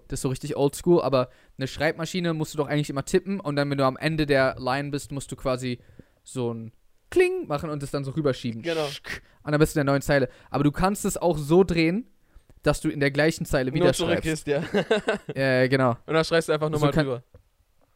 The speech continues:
Speaker 1: Genau, das kann
Speaker 2: Ich meine,
Speaker 1: man
Speaker 2: in der
Speaker 1: machen.
Speaker 2: Realität
Speaker 1: Oder man
Speaker 2: wird's auch ein bisschen unverständlich, wenn man, wenn alle übereinander reden. Deswegen
Speaker 1: Das stimmt.
Speaker 2: sollte es vielleicht auch da im Text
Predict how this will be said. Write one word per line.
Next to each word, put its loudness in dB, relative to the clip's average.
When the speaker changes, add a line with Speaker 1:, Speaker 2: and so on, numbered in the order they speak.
Speaker 1:
Genau, -4
das -8
kann -4
Speaker 2:
Ich -12
meine, 2
Speaker 1:
man 2
Speaker 2:
in 2
der 6
Speaker 1:
machen. -2
Speaker 2:
Realität 4
Speaker 1:
Oder 8
man 4
Speaker 2:
wird's -10
auch 2
ein -12
bisschen -4
unverständlich, -4
wenn -4
man, -4
wenn -6
alle -2
übereinander -4
reden. -6
Deswegen -4
Speaker 1:
Das -2
stimmt. -4
Speaker 2:
sollte -4
es -10
vielleicht -6
auch -2
da -2
im -8
Text -8